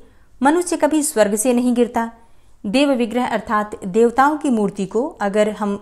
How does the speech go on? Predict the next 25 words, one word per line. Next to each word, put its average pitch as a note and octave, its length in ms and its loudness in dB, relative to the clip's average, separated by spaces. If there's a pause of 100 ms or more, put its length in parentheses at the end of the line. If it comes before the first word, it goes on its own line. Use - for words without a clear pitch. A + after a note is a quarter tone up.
वस्त्र A#3+ 300 -2
अर्पित G#3 320 -2
करते F#3 280 -4
हैं, A#3 200 -8 (360)
मतलब G#3+ 200 -4
सुंदर C#4 380 2
रेशमी A#3 320 0
वस्त्र A3+ 280 -2
अर्पित G3+ 280 -2
किए F#3+ 200 0
जाते F#3 280 -4
हैं, A#3+ 200 -8 (420)
तो E4 80 -2
स्वर्ग D4+ 280 2
की B3 120 -2
प्राप्ति F3+ 340 -2
होती F3 280 -8
है। F#3 180 -14 (560)
उन्नति C#4 420 2
की E4 120 0
इच्छा C4 360 2
रखने A#3 280 0
वाले G3+ 220 4
पुरुषों G#3 380 -2
को G3+ 280 -4